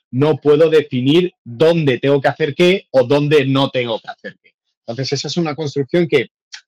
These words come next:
nace de dentro para definirlo fuera. Y una vez que lo defino fuera, puedo trabajar de manera, eh, pues, con cabeza, ¿no? Eh, el tí-, típico tirador inteligente de,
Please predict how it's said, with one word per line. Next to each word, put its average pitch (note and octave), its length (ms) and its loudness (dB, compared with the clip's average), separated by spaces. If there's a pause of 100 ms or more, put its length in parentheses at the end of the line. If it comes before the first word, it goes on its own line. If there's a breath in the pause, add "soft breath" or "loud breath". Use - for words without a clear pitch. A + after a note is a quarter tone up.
(340)
nace D#3+ 360 0
de C#3 120 4
dentro F3 520 2 (520)
para B2+ 220 2
definirlo D3 640 0
fuera. A2+ 340 -2 (300)
Y C#3 120 0
una E3 140 2
vez D#3+ 160 2
que C3+ 100 -4
lo A#2+ 80 2
defino C3+ 360 -2
fuera, E3 400 0 (260)
puedo C3+ 280 4
trabajar C#3+ 520 0
de C3+ 100 2
manera, A#2 880 0
eh, G2 560 -8
pues, - 180 -14
con A#2+ 180 -6
cabeza, D3+ 440 0
¿no? F3+ 240 2
Eh, B2 260 2
el B2 160 -6
tí-, C3+ 240 -2
típico F3+ 320 2
tirador E3+ 360 4
inteligente E3+ 580 -2
de, D#3+ 280 2